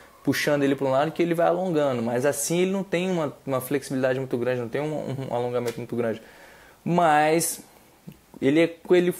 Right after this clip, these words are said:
é mais um tecido plástico, então ele meio que esgarça, né? Ele vai esgarçando aos poucos, assim, e se adaptando. Vai esgarçando e se adaptando, se esgarçando e se adaptando.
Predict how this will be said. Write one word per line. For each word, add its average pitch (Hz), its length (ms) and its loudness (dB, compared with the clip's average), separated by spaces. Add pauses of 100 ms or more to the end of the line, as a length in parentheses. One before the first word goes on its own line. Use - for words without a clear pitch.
é 180 200 2
mais 170 260 2
um 180 60 -2
tecido 175 380 -2
plástico, 147 560 0
então 139 160 0
ele 165 100 0
meio 170 160 2
que 175 140 -6
esgarça, 127 760 2
né? 123 80 -2
Ele 131 100 -2
vai 143 140 4
esgarçando 156 800 0
aos - 180 2
poucos, 127 460 0
assim, 117 180 -6
e 123 60 -2
se 123 120 -2
adaptando. 127 640 -2 (420)
Vai 127 160 0
esgarçando 139 580 -2
e - 20 -2
se 175 100 -2
adaptando, 165 380 -2
se - 120 -6
esgarçando 143 580 -2
e - 20 -6
se 170 80 -2
adaptando. 165 320 -2